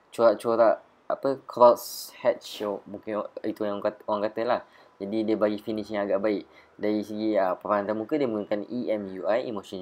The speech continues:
U I three point oh dan juga Android version KitKat. Kat sini nampak nombor four point three, tapi bila kita klik, eh, kita klik lama-lama, ah,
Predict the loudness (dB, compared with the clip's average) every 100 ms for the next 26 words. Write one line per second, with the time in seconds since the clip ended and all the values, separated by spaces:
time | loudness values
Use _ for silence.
0 | -8 -6 -6 -6 -8 -8 -6 -10 -8 -2
1 | -2 -2 -6 -20 -20 _ 2 2 2 -4
2 | -2 0 -2 -4 -8 -2 -2 -2 -6 -8
3 | -6 -6 -6 -6 _ _ _ -8 -2 -2
4 | -4 -2 0 2 0 -4 -4 -2 0 4
5 | 4 4 -2 -2 -4 -6 -4 -2 -2 -6
6 | -4 -2 -2 -4 -8 -6 -4 -2 -4 -6
7 | -14 -18 -10 -6 -6 -6 -10 -12 -16 -18
8 | -6 -4 -2 -2 -4 -6 -8 -12 _ _
9 | -6 -6